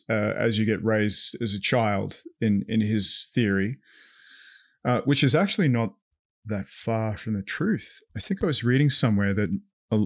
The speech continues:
like, your, your rational brain, your frontal cortex doesn't really even grow properly until you're seven years old. So before that, you're just like a sponge of whatever happens to me.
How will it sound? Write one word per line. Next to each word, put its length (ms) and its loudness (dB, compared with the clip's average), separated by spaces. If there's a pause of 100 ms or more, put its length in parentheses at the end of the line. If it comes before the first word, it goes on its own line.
(140)
like, 280 0
your, 420 4 (400)
your 220 2
rational 720 0 (140)
brain, 340 0
your 240 -2
frontal 380 -2
cortex 600 -2
doesn't 360 2
really 600 0 (560)
even 340 2
grow 360 2
properly 440 -2
until 260 0
you're 140 0
seven 440 2
years 260 2
old. 340 -2 (180)
So 220 2
before 420 2
that, 260 0 (540)
you're 180 2
just 220 2
like 160 0
a 40 0
sponge 920 0
of 520 -2 (640)
whatever 460 2
happens 440 0
to 160 -2
me. 200 -2